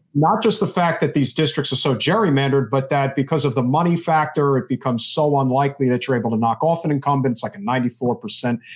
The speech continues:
success rate of reelection. But another major concession that the populist G O P was able to get from McCarthy was now in the G O P primaries, if it is an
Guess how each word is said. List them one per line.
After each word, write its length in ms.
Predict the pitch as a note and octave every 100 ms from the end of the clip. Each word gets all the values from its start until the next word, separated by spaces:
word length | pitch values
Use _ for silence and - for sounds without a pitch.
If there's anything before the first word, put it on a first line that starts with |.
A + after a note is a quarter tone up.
| -
success 500 | - - - C#3+ -
rate 140 | C#3+ A2+
of 100 | A#2+
reelection. 680 | A#2 A#2+ F3+ F3+ D#3+ D3 C#3 - _ _
But 340 | G#3 - - - - _
another 520 | C#3 C3+ F3+ C#4 C4
major 340 | F#3+ D#3 C#3+ C#3
concession 540 | C3+ - C3 B2+ C3+
that 160 | B2+ B2+
the 160 | G#2+ - -
populist 500 | C#3 C3 B2+ B2 -
G 120 | C3
O 80 | A#2+
P 200 | C3+ A#2+
was 200 | B2 C3
able 200 | B2+ C3+
to 120 | B2
get 380 | G#2+ C#3+ C3+ -
from 180 | B2+
McCarthy 720 | A2+ A2+ F#3 B3 - B2 A#2 - - _
was 480 | C#3+ D3+ C#3 - A#2
now 560 | C3 A#3+ F#3+ D#3 D3+ D3
in 160 | D#3+ C#3+
the 60 |
G 200 | C#3 D#3+
O 120 | C#3+
P 200 | C3+ G3+
primaries, 800 | B3+ - D3 C#3+ C#3 C#3 C#3 C3+ - _
if 160 | E3
it 80 | F#3
is 140 | D#3+
an 100 | D3+